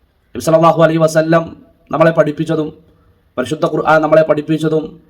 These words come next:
വിശ്വാസിയെ സംബന്ധിച്ചിടത്തോളം അവൻ വൃത്തിയും വെടുപ്പുമുള്ള ശുദ്ധിയുള്ള ആളാകണം എന്നുള്ളതാണ്. അത്തുഹൂറു ശത്രുൽ ഈമാൻ, വൃത്തി ഈമാനിൻ്റെ പകുതിയാണ്, വിശ്വാസത്തിൻ്റെ പകുതിയാണ്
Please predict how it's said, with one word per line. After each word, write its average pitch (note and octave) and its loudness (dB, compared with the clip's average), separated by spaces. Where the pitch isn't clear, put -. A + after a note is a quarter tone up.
വിശ്വാസിയെ D#3 0
സംബന്ധിച്ചിടത്തോളം D3+ 0
അവൻ D3+ 0
വൃത്തിയും D#3+ -6
വെടുപ്പുമുള്ള D3 -4
ശുദ്ധിയുള്ള D3 -2
ആളാകണം C3+ 0
എന്നുള്ളതാണ്. A#2+ -4
അത്തുഹൂറു E3+ 0
ശത്രുൽ E3 0
ഈമാൻ, D#3+ 2
വൃത്തി D3+ -2
ഈമാനിൻ്റെ E3+ 2
പകുതിയാണ്, D#3 2
വിശ്വാസത്തിൻ്റെ D#3 0
പകുതിയാണ് D#3 2